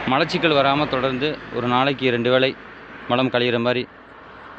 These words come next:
நம்ம தொடர்ந்து உடலை கவனிச்சிட்டு வர்றப்ப, ஸ்கின் டிசீஸ் வந்து வராம தடுக்கிறதுக்கு ஒரு நல்ல வாய்ப்பு இருக்கு. அப்படி வந்தவங்களுக்கு நம்ம சித்த மருத்துவத்துல சித்தாதி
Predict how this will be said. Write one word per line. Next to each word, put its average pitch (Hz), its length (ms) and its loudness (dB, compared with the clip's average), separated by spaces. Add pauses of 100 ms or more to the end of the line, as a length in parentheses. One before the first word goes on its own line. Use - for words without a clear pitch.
நம்ம 113 280 2
தொடர்ந்து 127 300 2 (180)
உடலை 123 300 2
கவனிச்சிட்டு 113 400 0
வர்றப்ப, 123 340 2 (680)
ஸ்கின் 135 260 4
டிசீஸ் 120 300 -2
வந்து 123 180 4 (1300)
வராம 131 320 2
தடுக்கிறதுக்கு 117 480 0
ஒரு 113 100 2
நல்ல 110 180 2
வாய்ப்பு 104 240 0
இருக்கு. 101 220 0 (580)
அப்படி 113 220 2
வந்தவங்களுக்கு 139 600 2 (1400)
நம்ம 117 180 2
சித்த 123 220 0
மருத்துவத்துல 123 420 0 (280)
சித்தாதி 139 360 0